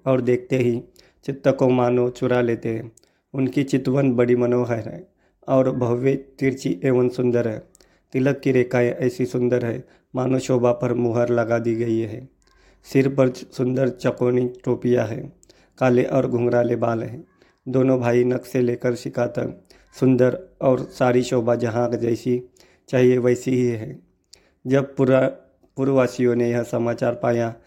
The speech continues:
कि दोनों राजकुमार नगर देखने के लिए आए हैं, तब वे सब घर बार और सब काम काज छोड़कर ऐसे दौड़े मानो दरिद्री खजाना लूटने दौड़े हो। स्वभाव से ही सुंदर दोनों भाइयों को देखकर वे लोग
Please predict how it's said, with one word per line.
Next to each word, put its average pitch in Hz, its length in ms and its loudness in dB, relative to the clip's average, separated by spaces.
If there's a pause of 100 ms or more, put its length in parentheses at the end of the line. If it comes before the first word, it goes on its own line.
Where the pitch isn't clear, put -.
(220)
कि 131 80 -2
दोनों 127 300 2 (240)
राजकुमार 117 800 -2 (200)
नगर 123 260 2
देखने 120 360 0
के 120 120 0
लिए 117 140 2
आए 113 200 0
हैं, 113 280 -8 (360)
तब 127 120 0
वे 123 180 2
सब 120 320 0
घर 120 180 2
बार 120 220 2
और 123 520 -2 (360)
सब 131 160 -2
काम 120 200 2
काज 120 220 -2
छोड़कर 120 420 -2
ऐसे 131 260 -2
दौड़े 120 500 0 (340)
मानो 120 260 2
दरिद्री 120 420 2
खजाना 120 440 0
लूटने 120 380 -2
दौड़े 113 300 -2
हो। 113 220 -8 (500)
स्वभाव 123 460 2
से 127 220 -4
ही 123 220 2
सुंदर 123 480 0 (600)
दोनों 127 320 2
भाइयों 117 320 2
को 117 160 -2
देखकर 117 400 -4
वे 120 160 0
लोग 117 300 -4